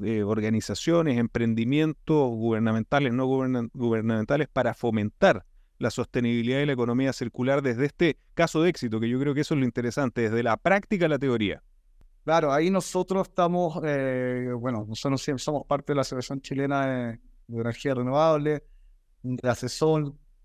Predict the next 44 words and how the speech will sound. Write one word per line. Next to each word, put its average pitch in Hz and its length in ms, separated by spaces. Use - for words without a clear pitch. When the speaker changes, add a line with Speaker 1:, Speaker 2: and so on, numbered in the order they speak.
Speaker 2:
eh, 117 320
también 127 540
de, 117 160
de 117 260
la 123 80
parte 135 300
de 131 80
agua 139 320
somos, 120 1120
somos 123 220
parte 131 280
de 127 80
amulén, 156 640
que 139 80
es 127 60
la 123 120
fundación, 120 760
una 117 200
fundación 117 360
que 120 80
trata 123 280
el 117 160
Speaker 1:
Que - 80
Speaker 2:
tema 110 160
del 123 40
Speaker 1:
participaron 123 480
Speaker 2:
agua. 107 40
Speaker 1:
aquí 113 180
en 110 100
Revolución 113 480
Circular 117 420
también. 180 420
Speaker 2:
¿Eh? 269 80
Bueno, 135 320
somos 143 260
parte 147 540
de 135 100
amulén, 135 380
hemos 139 160
trabajado 143 440
con 135 140
ellos 139 300
tam-, 127 420
también. 147 420